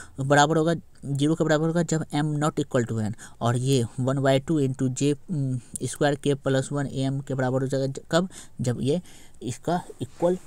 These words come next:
रूट होगा। इस तरह से आपका क्या हो जाता है, कंप्लीट हो जाता है। ये सारे रिजल्ट आप लोग दिमाग में रखिएगा। तो ये बेजल्स से आपका एक भी क्वेश्चन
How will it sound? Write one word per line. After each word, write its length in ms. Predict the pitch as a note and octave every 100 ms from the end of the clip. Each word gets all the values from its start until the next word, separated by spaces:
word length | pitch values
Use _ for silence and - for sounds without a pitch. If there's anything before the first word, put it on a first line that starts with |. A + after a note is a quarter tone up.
| -
रूट 360 | G#2+ C3 A#2
होगा। 300 | A2+ G2 F#2+ B2 - - -
इस 180 | D3+ -
तरह 220 | D#3+ D#3+
से 240 | C#3+ E3+ -
आपका 320 | A#2+ A#2+ - B2+
क्या 200 | - C#3
हो 140 | C#3
जाता 320 | C3+ C3 -
है, 120 | D3 D#3+
कंप्लीट 420 | A2+ A2 A#2+ C#3
हो 80 | C#3+
जाता 340 | C#3 C#3+ C#3+ D3+
है। 160 | D3+
ये 160 | C3 C3+
सारे 340 | - C3+ C#3+
रिजल्ट 380 | C#3+ C3+ C3+ C3+
आप 180 | B2 A#2
लोग 120 | A#2+
दिमाग 300 | A#2+ B2 C3
में 120 | C3
रखिएगा। 380 | C3 - C3+ D#3 - - -
तो 60 |
ये 120 | F3+ E3+
बेजल्स 720 | D3 D#3 D#3 F3 F3+ - E3
से 160 | D#3+
आपका 540 | D#3 C#3 C#3 - D3 D#3+ - - - -
एक 260 | F3 -
भी 140 | D3 C#3+
क्वेश्चन 520 | - C3 - C#3